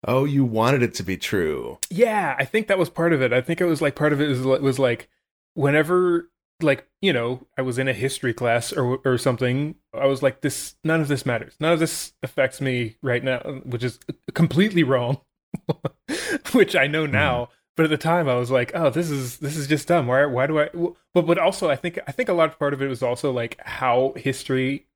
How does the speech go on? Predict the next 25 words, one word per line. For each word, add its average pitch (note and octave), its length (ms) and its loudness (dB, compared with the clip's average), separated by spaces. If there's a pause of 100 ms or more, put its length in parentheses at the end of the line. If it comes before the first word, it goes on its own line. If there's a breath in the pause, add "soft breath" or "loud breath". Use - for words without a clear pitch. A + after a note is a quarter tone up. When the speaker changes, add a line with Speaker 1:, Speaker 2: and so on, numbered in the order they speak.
(240)
Speaker 2:
is A#2 240 -6 (160)
usually B2+ 420 0
taught, A#2 400 -4 (100)
where B2+ 140 -2
it's B2 140 -8
just, - 220 -6
like, B2+ 300 0 (280)
a D3+ 60 2
series C3 460 -2
of A2+ 140 -4
dates B2 460 -4
and C3 140 -2
names. B2 520 -4 (280)
At E3+ 120 2
least F#3+ 220 2
the E3+ 80 2
way D#3+ 140 2
I, C3 180 4
I C3 260 0
learned C#3 200 -2
a C#3+ 60 2
lot C#3 140 4
of C#3+ 80 -6
history, F3+ 420 -2
like, B2 320 -2